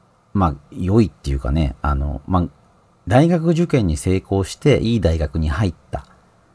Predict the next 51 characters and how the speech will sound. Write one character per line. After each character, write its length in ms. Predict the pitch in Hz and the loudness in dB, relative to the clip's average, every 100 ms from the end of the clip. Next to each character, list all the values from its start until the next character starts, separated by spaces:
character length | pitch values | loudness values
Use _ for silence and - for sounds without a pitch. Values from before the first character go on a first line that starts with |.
| _ _ | _ _
大 180 | 101 107 | 0 2
学 200 | 113 113 | 4 2
受 120 | 107 | 0
験 220 | 95 82 | 0 0
に 60 | 76 | 0
失 200 | - - - | -6 -10 -2
敗 200 | 90 87 | 0 0
し 60 | |
て 100 | - | -2
い 120 | 123 131 | 2 2
い 40 | |
大 180 | 87 85 | 2 0
学 180 | 80 85 | -2 -2
に 80 | |
入 220 | 85 160 190 | 0 0 2
れ 100 | 175 | 2
な 120 | 76 | 0
か 100 | - | -4
っ 40 | _ | _
た。 120 | - - _ _ _ _ _ _ _ _ _ _ | -20 -20 _ _ _ _ _ _ _ _ _ _
で 100 | 214 | 2
も、 340 | 214 214 107 - _ _ _ _ _ | 4 4 2 -2 _ _ _ _ _
双 280 | - - 170 | -4 0 2
子 120 | 170 | 4
の 340 | 185 147 - - | 4 2 0 -6
そ 160 | - | 2
れ 100 | 135 | 4
ぞ 120 | 143 110 | 4 4
れ 140 | 85 | 2
の 320 | 92 120 73 - | 2 2 0 -6
収 380 | - - 101 95 | -12 -6 -2 0
入 240 | 95 95 | 0 0
っ 40 | 87 | -2
て 200 | - 87 | -4 -4
い 40 | |
う 40 | 71 | -2
の 100 | 82 | 0
は 280 | 107 - - _ | 0 -2 -12 _
ほ 100 | - | -8
と 140 | - 165 | 0 2
ん 60 | |
ど 120 | 65 69 | 2 -2
同 140 | 73 | -2
じ。 200 | 69 - - - _ _ _ _ _ _ _ _ _ _ _ | -4 -10 -16 -20 _ _ _ _ _ _ _ _ _ _ _
面 260 | - 90 107 | -8 0 0
白 380 | - - 110 90 | 0 2 4 4
い 40 | |
で 60 | 64 | 2
す 220 | - - | -6 -14
よ 80 | - - | -14 -6
ね。 580 | 65 71 71 73 76 | -2 0 0 0 -2